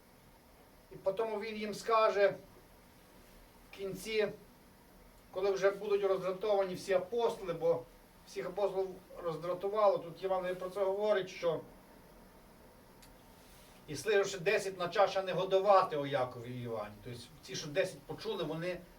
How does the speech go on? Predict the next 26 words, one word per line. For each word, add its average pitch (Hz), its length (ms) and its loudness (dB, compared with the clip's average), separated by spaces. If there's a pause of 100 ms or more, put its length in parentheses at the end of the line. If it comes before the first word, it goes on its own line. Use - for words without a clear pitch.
(200)
наче 170 360 -2
ще - 160 -6
не 170 180 -4
годувати, 175 640 0
вони, 156 320 -4 (960)
ну, 214 180 -4
і 202 80 -6 (380)
вони 208 220 -4 (300)
були 214 220 -4
незадоволені 202 880 -4
цим. - 160 -18 (800)
Тобто 151 420 0 (440)
їм 190 200 -2
не 196 80 0
сподобалося, 196 840 2
що 165 140 -6
хтось 208 320 -2
попросив 185 720 -2
перший, 226 760 4 (1400)
щоб 196 200 -4 (160)
сісти 202 400 0
праворуч 196 380 4
його. 185 240 4
Очевидно, 214 540 0
це 240 160 0
бажання 226 680 2